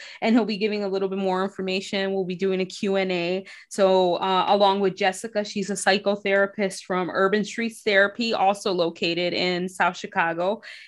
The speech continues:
And then, uh, Celia, the founder of God, Giving Others Dreams, she'll be talking about,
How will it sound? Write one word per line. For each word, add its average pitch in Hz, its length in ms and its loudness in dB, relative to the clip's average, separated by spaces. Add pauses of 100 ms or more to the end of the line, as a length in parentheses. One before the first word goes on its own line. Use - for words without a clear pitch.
And 190 220 4
then, 185 240 4
uh, 180 200 2
Celia, 214 680 2
the 196 80 -2
founder 190 460 -2
of 175 280 -2
God, 190 400 0
Giving 180 300 -2
Others 180 340 -2
Dreams, 190 360 -2
she'll 214 240 -2
be 208 260 -2
talking 196 480 -2
about, 175 400 2